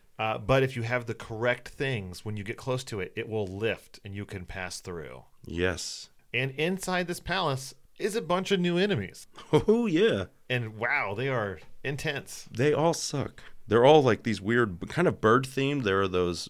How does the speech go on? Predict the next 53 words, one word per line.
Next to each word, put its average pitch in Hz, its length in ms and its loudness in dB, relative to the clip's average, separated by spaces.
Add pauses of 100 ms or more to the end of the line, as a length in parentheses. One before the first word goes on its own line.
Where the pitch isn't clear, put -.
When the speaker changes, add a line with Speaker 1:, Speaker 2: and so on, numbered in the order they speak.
Speaker 2:
those 87 300 -2
red 101 500 2
birds 104 360 4
that 85 160 -2
shoot - 240 -4
fire 101 380 2
out 101 320 0
the 98 100 -4
top. 98 380 0 (220)
Speaker 1:
And 147 220 0 (100)
you 151 120 -8
think, 147 280 -6
"That's 123 220 -4
not 120 160 -6
too 101 140 -10
bad." 92 400 -6
But 123 100 -6
the 113 60 -14
problem 139 360 -2
is, 101 280 -8 (160)
their 120 120 0
fire 131 500 0
then 110 280 -2
comes 151 260 -6
at 139 200 0
you 87 220 -12 (360)
Speaker 2:
Yes. 117 220 2
Speaker 1:
after 151 140 4
sitting 151 280 -2
on 151 80 -2
the 143 80 -2
floor 175 240 -2
for 127 140 -4
a 101 40 -4
moment. 90 300 -8
Speaker 2:
It's, 120 220 -2
it's 117 240 -4
like 127 220 2
the 113 100 2
fire 113 400 4
those 95 420 0 (400)
orange 107 240 4
wizards 95 460 0
would 82 280 -8
throw 90 220 2
out, 78 240 0
but 80 140 0
it, 85 120 0
Speaker 1:
Yeah. 110 60 0
Speaker 2:
it 104 100 -4
moves 107 380 6
at 131 240 0
you. 92 140 -2